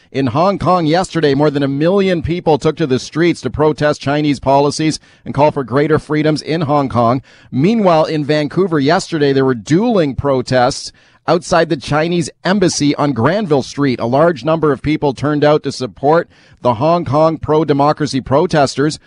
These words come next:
but an opposing group of pro-Beijing protesters also showed up to support the Chinese government and to condemn what they say is violence by the protesters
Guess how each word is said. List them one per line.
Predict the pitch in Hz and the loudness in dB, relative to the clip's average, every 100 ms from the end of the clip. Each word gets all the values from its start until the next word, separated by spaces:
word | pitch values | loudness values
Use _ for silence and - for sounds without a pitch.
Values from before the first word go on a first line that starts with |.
| _ _ _ | _ _ _
but | 120 156 | -2 0
an | |
opposing | 147 107 139 208 220 180 156 | 0 -4 -2 0 0 -2 -2
group | 120 139 147 | 2 2 2
of | 123 - | -2 -6
pro-Beijing | - 165 175 156 151 165 160 117 151 202 226 | -2 2 2 2 0 0 -2 -6 -4 -2 -2
protesters | 156 165 151 139 143 - 156 135 | -2 -2 0 0 0 -2 -4 -4
also | - 170 190 185 | 0 0 2 -2
showed | 156 - 156 143 | -4 -2 0 2
up | 135 143 - - _ - | 4 2 -2 -20 _ -14
to | - 160 | -4 -2
support | 170 135 156 165 - | -2 -4 0 0 0
the | 175 | -6
Chinese | 147 156 170 190 185 185 139 | -6 -4 -2 -2 -2 -2 -4
government | 110 165 202 220 151 127 127 _ _ - | 0 2 4 2 0 -2 -2 _ _ -4
and | 156 | -2
to | - | -2
condemn | 147 - 175 151 185 202 165 165 | -4 -2 -2 2 4 4 0 -4
what | - 151 - | -2 -2 0
they | 170 | 0
say | 151 160 156 | 2 2 2
is | 110 | -2
violence | 92 135 160 190 151 135 - - | -4 0 2 4 4 0 -4 -14
by | 127 139 151 | -4 0 2
the | 156 147 | 2 0
protesters | - 156 143 139 139 143 139 | 0 0 2 0 0 0 0